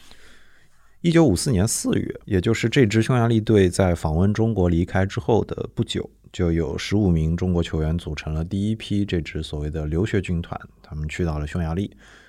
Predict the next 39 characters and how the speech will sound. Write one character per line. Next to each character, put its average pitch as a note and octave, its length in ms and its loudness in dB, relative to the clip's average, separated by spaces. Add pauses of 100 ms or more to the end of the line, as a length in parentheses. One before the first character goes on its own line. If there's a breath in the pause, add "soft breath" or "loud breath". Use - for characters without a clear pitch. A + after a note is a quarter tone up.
(320 loud breath)
五 F#2 140 0
个 G2+ 80 6
月 B2+ 140 6
后 A2+ 360 4
又 F#2 360 4
增 C#3 240 0
援 G2+ 200 4
了 D2+ 240 0
十 - 160 -6
名 D#2 160 -2
球 D2 220 -6
员 C#2 260 -6
到 D#2 140 -6
达 D2 140 -4
了 D2 80 -4
匈 D#2+ 160 -4
牙 D2+ 160 -2
利， D2+ 120 -6 (220)
而 F2 160 0
李 E2+ 80 2
元 E2+ 180 2
奎 D#2+ 300 -2
就 G#2 100 -2
是 F2+ 80 -4
这 E2 240 -6
增 A2 240 -2
援 D#2 280 -2
的 D2 260 -4
十 - 160 -6
名 E2 180 0
国 D2+ 160 -6
脚 - 240 -8
之 D#2 160 -8
一。 F2 240 -4 (760 soft breath)
他 - 180 -4
也 D#2+ 140 0
成 E2 240 -4
为 E2+ 160 0
了， E2+ 320 -2